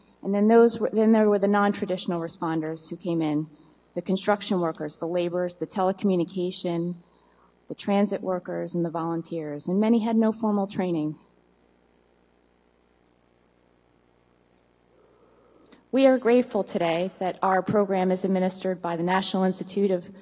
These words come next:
Occupational Safety and Health, and we are thankful Doctor Howard is here with us today. Today we have over sixty thousand, over sixty thousand responders are enrolled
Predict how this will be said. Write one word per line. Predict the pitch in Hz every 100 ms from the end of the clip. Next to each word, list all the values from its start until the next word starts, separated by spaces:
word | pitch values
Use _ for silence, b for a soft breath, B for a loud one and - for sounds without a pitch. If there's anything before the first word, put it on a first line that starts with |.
| B B
Occupational | - 196 202 214 196 - 185
Safety | 185 190 190 -
and | 180
Health, | 180 175 196 - B B B B
and | 196
we |
are | 196
thankful | 202 214 214 196
Doctor | 190 185 180
Howard | 196 185 180
is | 180
here | 185 180
with | 180 185
us | 175 175
today. | 185 165 143 147 b b b b b _ _ _
Today | - 214 226
we | 254 240
have | 214
over | 220 190
sixty | 214 233 - 240
thousand, | 233 202 214 - -
over | 220 240
sixty | - 285 277
thousand | 233 220 202 202
responders | 185 - 202 202 196 190
are | 165
enrolled | 170 190 202 214